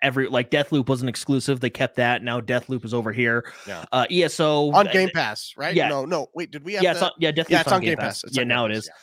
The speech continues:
Speaker 2: yeah.
Speaker 1: Uh, even E S O, like, the, all that makes sense. Like, don't break up E S O. Like, existing communities aren't gonna be broken up. They did the same thing with Minecraft. That was already existing on all the consoles.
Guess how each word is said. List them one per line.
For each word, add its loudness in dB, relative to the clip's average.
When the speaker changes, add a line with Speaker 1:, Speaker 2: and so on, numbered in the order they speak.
Speaker 2:
yeah. 2
Speaker 1:
Uh, 2
even 0
E 0
S -2
O, 4
like, 2
the, 0
all 2
that 0
makes 0
sense. -2
Like, 0
don't 0
break 2
up -2
E 0
S -4
O. -2
Like, 0
existing -2
communities -2
aren't -2
gonna -2
be 0
broken 0
up. -2
They 0
did 2
the -4
same -2
thing -6
with -6
Minecraft. 0
That 2
was 0
already 2
existing -4
on -2
all 0
the -6
consoles. -6